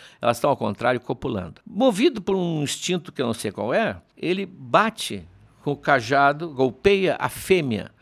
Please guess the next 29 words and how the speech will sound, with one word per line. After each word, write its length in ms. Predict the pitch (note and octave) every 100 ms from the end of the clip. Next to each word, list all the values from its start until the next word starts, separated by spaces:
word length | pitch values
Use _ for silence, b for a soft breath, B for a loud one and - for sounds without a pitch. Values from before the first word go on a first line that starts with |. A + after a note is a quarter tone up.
| B B -
Eu 80 |
digo 180 | C3 G#3
que 40 | G3+
eu 60 |
não 80 | B2+
sei 180 | - G#2+
qual 240 | B2 B2
é 100 | E3
porque 300 | F#3 G3 F#3
não 140 | G3 F3+
existia 480 | D#3 D3 - B3 D3+
na 80 |
Grécia 560 | F#2+ G2 A2+ C#3 - - b b
esse 260 | - B2 -
mal-estar 640 | B2+ C3 - - D3 D3+
com 80 | A2+
as 60 | -
serpentes. 560 | A2 - D3 G#2+ -
Isso 200 | F#2+ -
vai 140 | G#2 A2
surgir 320 | C#3 G#2+ C#3
principalmente 460 | C#3 - E3+ G#3
depois 340 | A3 E3+ C#3 C3+
da 140 | G#2
Bíblia, 440 | G2 A2 A2 D3 D#3+ b b -
depois 380 | G#2 - A#2
que 120 | - G#2
a 120 | G2
serpente 640 | - F#2+ - A2+ A2 -